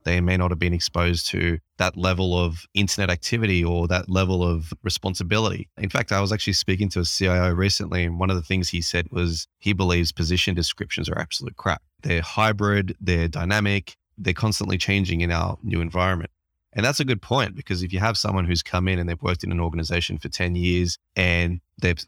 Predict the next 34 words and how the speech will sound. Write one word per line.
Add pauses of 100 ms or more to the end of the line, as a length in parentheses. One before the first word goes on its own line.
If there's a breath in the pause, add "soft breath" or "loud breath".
worked
in
a
particular
role,
all
of
a
sudden
their
responsibilities
change.
Is
their
understanding
of
risk,
is
their
understanding
of
cyber
risk
around
those
new
responsibilities
also
improved? (200)
And
that's
a
big
problem.